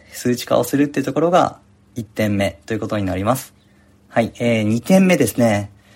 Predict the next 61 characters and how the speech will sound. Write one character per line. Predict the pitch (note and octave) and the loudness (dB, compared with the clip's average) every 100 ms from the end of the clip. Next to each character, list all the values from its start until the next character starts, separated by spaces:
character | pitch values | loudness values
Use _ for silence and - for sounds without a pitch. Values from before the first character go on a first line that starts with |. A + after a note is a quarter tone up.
| - - _ _ | -20 -20 _ _
は | - | -6
い。 | A2 | -4
え | A#2+ B2 | -2 -4
ー、 | |
こ | C#3+ | 0
れ | D#3+ | 0
は | |
先 | C#3+ D#3+ F#3+ | 2 0 2
ほ | |
ど | F#3+ | 2
申 | F#3 F#3+ | 4 4
し | F#3+ | 4
上 | |
げ | F#3 | 2
た | D#3+ | 2
こ | C3+ | 2
と | - C3 | 0 0
と、 | C#3 C3+ A2+ G2 - | 4 4 4 0 -4
ま | C3 | -2
あ、 | |
ち | G3 | -2
ょ | |
っ | G#3 | 0
と | D3+ | 0
似 | A#2 | 2
て | B2 | 2
る | A#2+ | 2
ん | A2 | 0
で | F#2+ | -2
す | |
け | - | -4
ど | G2 G#2 | -2 0
も、 | B2+ A#2+ | 2 2
予 | - A2 | 0 -4
定 | D3+ E3 | 2 4
を | E3+ | 4
立 | E3+ | 2
て | E3 E3+ | -2 0
る | C#3+ G#2 | 0 0
と | - | -2
い | G2 | -4
う | |
こ | G2+ | -4
と | G2+ | -6
で | G2 | -6
す | F#2 - | -6 0
ね。 | C3+ D3+ - _ - - _ | 0 0 -8 _ -20 -20 _
は | - A#2+ | -2 -2
い。 | G#2+ | 0
え | C3 B2 A#2+ A#2+ B2 | 0 2 2 2 0
ー、 | |
ち | A#2+ | -2
ょ | C3+ | -4
っ | |
と | E3 | 0
だ | F3 | 0
け | |
違 | F3+ - E3+ F3 | 0 2 4 4
う | |
の | C#3+ A#2+ | 2 4
は、 | C#3 C3+ A2 | 4 4 0